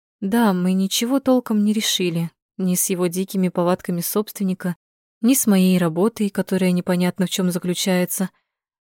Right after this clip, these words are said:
но почему-то я тоже вздыхаю и киваю, и не противлюсь, когда Влад очень осторожно касается губами моей щеки. «Спокойной ночи», —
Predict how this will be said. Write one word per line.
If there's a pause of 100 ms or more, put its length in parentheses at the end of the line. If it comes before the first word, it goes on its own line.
но
почему-то
я
тоже
вздыхаю
и
киваю, (560)
и
не
противлюсь,
когда
Влад
очень
осторожно
касается
губами
моей
щеки. (1300)
«Спокойной
ночи», —